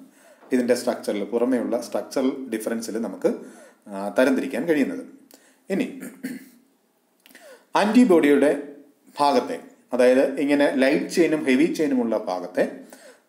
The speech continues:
രണ്ടായിട്ട് തരംതിരിച്ചിട്ടുണ്ട്. ഒന്നാമത്തെ ഭാഗത്തിന്, അതായത് ഈ circle കാണപ്പെടുന്ന ഈ ഭാഗത്തിനെ കോൺസ്റ്റന്റ് റീജിയൻ എന്നാണ് പറയുക. ഇതിന് മുകളിൽ കാണപ്പെടുന്ന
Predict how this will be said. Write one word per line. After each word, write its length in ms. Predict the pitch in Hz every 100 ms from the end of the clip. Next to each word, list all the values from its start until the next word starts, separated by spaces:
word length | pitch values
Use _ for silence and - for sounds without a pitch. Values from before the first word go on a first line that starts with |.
| 117 117
രണ്ടായിട്ട് 680 | 139 190 254 226 135 123 202 123
തരംതിരിച്ചിട്ടുണ്ട്. 720 | 107 110 101 104 92 87 90 - - _ _ -
ഒന്നാമത്തെ 560 | 131 160 180 180 190 185 - -
ഭാഗത്തിന്, 360 | 110 110 110
അതായത് 380 | 104 107 107 113 120 - - _
ഈ 140 | 123 147 165 160 - -
circle 360 | 123 - 175 170
കാണപ്പെടുന്ന 460 | 131 127 123 120 117 117
ഈ 100 | 110 127 101
ഭാഗത്തിനെ 520 | 95 95 95 98 165 262 - - _ _ _ _ _ _ _ _ _ -
കോൺസ്റ്റന്റ് 720 | 120 160 196 - - 190 170 110
റീജിയൻ 320 | 113 117 113 120
എന്നാണ് 260 | 98 92 135
പറയുക. 280 | 151 82 135 - _ _ _ _ _ _ _ _ _ _ _ _ _ _ 156
ഇതിന് 200 | 190 190
മുകളിൽ 320 | 156 170 175
കാണപ്പെടുന്ന 500 | 143 135 131 127 131